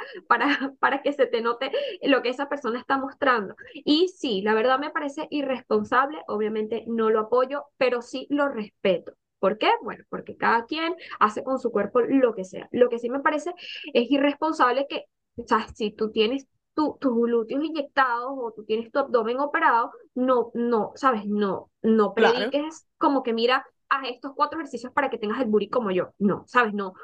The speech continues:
Speaker 1: no, no seas farsante. <laughs>
Speaker 2: Y, y creo que de ahí es que nace el segundo tema que quería tocar, que es la dismorfia corporal, que para los que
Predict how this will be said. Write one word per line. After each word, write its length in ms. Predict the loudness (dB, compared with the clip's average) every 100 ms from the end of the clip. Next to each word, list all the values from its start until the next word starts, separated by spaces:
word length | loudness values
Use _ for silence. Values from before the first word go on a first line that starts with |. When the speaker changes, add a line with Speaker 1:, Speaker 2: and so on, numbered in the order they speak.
| -18 -2
Speaker 1:
no, 220 | 2 2 2
no 180 | -2 -2
seas 220 | -4 -2
farsante. 560 | -4 -2 -2 -2 -4
<laughs> 400 | -6 -2 -4 -2
Speaker 2:
Y, 200 | 0 2 4
y 140 | 4
creo 260 | 6 6 6
que 100 | 6
de 100 | 8
ahí 380 | 6 2 -2 -2
es 180 | -4
que 140 | 0 0
nace 560 | 2 2 2 0 -2 -2
el 120 | -2
segundo 400 | 0 0 2 0
tema 300 | 0 0 0
que 120 | -2
quería 280 | -2 0 2
tocar, 420 | 0 0 2 0 -4 -20 -10
que 100 | 0
es 60 | 4
la 140 | 6
dismorfia 480 | 6 4 0 0 0
corporal, 640 | 0 0 4 4 4 0 -10 _
que 260 | 0 2 2
para 260 | 4 4 6
los 200 | 4 0
que 320 | 0 0